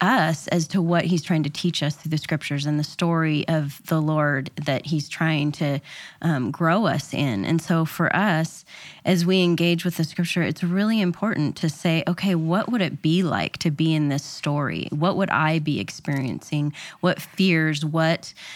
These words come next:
um, joys, what, whatever's going on in the story, how can I relate to this? What in this story relates to my life right now?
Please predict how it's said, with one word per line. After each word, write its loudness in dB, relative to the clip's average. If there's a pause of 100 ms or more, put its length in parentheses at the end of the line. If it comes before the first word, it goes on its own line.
(140)
um, 2
joys, 2
what, 0
whatever's 2
going 0
on 2
in 0
the 0
story, 0
how 0
can 0
I 2
relate -2
to -2
this? -4
What 2
in 2
this -2
story 0
relates -4
to -4
my 0
life -4
right -4
now? -2